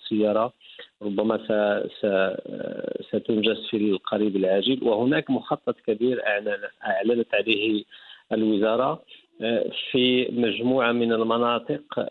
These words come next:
من أجل، أعتقد، القراءة الأولى لهذا المخطط، آه، تريد أن تحقق شيئاً ما الحكومة، نوع من العدالة المجالية بين، بين الجهات،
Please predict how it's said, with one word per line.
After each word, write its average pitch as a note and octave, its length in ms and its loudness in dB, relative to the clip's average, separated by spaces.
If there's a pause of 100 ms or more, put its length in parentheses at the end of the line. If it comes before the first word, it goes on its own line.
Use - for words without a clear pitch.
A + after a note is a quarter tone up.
(140)
من A#2+ 440 0
أجل، B2+ 280 0
أعتقد، B2 500 -2
القراءة A2 540 0
الأولى A#2 360 0 (100)
لهذا G#2+ 240 -2
المخطط، G#2+ 600 -6 (200)
آه، G2+ 380 -2 (600)
تريد B2+ 400 0
أن A2+ 460 0
تحقق - 680 -6 (440)
شيئاً A#2+ 420 0
ما A2+ 400 2
الحكومة، A2 800 -2 (380)
نوع A#2 320 2
من A#2 200 2
العدالة A2 840 0
المجالية G#2+ 1300 0
بين، G#2+ 600 0
بين G#2+ 240 -6
الجهات، G#2 420 -2